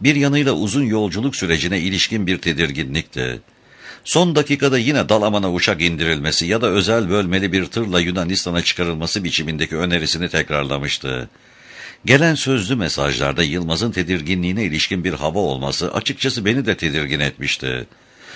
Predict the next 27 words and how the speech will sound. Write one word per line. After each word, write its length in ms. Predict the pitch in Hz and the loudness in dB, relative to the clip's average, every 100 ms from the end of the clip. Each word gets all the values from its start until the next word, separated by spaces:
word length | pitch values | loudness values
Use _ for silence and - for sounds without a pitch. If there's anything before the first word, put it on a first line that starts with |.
| - - | -8 -2
Donat'la 440 | 85 107 - 69 | 0 0 -2 -2
birlikte 420 | 67 65 71 82 | -2 -4 -2 -2
Isparta'ya 520 | 67 - 87 90 76 | -2 0 0 2 0
giden 340 | 67 71 82 76 | 0 2 0 0
ve 60 | |
Yılmaz'ın 440 | 78 92 95 95 110 | -2 -2 0 0 0
kesinlikle 640 | 107 98 101 110 143 117 | -2 -2 -2 -2 0 0
bu 100 | 127 | 0
konuların 400 | 117 113 101 110 | 0 0 0 0
kendisinden 640 | 101 104 101 104 104 104 87 | 0 0 0 0 0 0 0
gizli 320 | 92 87 123 | -2 -2 -4
tutulmasını 540 | 92 85 80 76 80 | -6 -4 -2 -2 -2
istediği 420 | 85 - 76 87 | -2 -2 -2 -2
çevirmenin 520 | 80 90 85 85 87 113 | 0 -2 -2 -2 -2 0
yaşadığı 500 | 90 71 80 78 76 | 0 0 -2 -2 -2
panik 340 | 78 87 107 | 0 0 -2
son 340 | - 156 165 143 | 0 0 2 2
dakikanın 560 | 131 135 127 123 98 | 2 0 0 0 0
diğer 260 | 110 127 85 | 2 2 2
sorunuydu. 800 | - 78 73 69 65 62 58 - - _ _ _ - - - - - | -2 -2 -2 -2 -2 -4 -6 -10 -20 _ _ _ -20 -20 -20 -18 0
Dönüşlerinin 560 | 123 175 - 156 156 156 | 2 4 4 2 2 0
ertesi 440 | 131 131 110 135 | 0 -2 -2 -2
gününde 400 | 76 73 71 80 | 0 -2 0 0
Isparta'yı 600 | 73 - 90 95 76 73 69 | 0 0 -2 -2 0 2 2
arayıp 300 | 69 78 76 | 0 0 0
Yılmaz'la 460 | 101 87 92 85 | 0 0 0 -2
konuşmuştum. 760 | 82 71 69 65 71 69 65 | -4 -4 -6 -6 -6 -4 -6